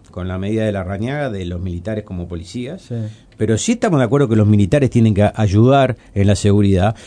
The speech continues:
Speaker 1: y una de las formas que pueden ayudar, y mucho, es que los militares tengan el control de las cárceles. No la periferia como ahora, el control interno para cuando entren los familiares, los amigos,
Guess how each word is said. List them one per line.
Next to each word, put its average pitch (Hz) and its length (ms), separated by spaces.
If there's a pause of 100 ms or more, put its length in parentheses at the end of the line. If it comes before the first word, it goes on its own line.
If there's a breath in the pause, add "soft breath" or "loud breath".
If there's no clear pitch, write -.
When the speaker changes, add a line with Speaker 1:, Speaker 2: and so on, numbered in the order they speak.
(120 loud breath)
Speaker 1:
y 135 140
una 240 140
de 214 80
las 151 100
formas 196 280
que 117 120
pueden 170 220
ayudar, 113 360
y 107 120
mucho, 170 580 (560 loud breath)
es 208 260
que 139 140
los 123 140
militares 123 440
tengan 220 320
el 120 120
control 120 400
de 151 80
las 104 100
cárceles. 92 640 (560 soft breath)
No 240 240
la 240 160
periferia 107 540
como 90 160
ahora, 92 180
el 92 80
control 120 540
interno 202 640 (320 loud breath)
para 117 200
cuando 117 340
entren 160 540 (240 soft breath)
los 104 140
familiares, 120 640
los 107 160
amigos, 127 580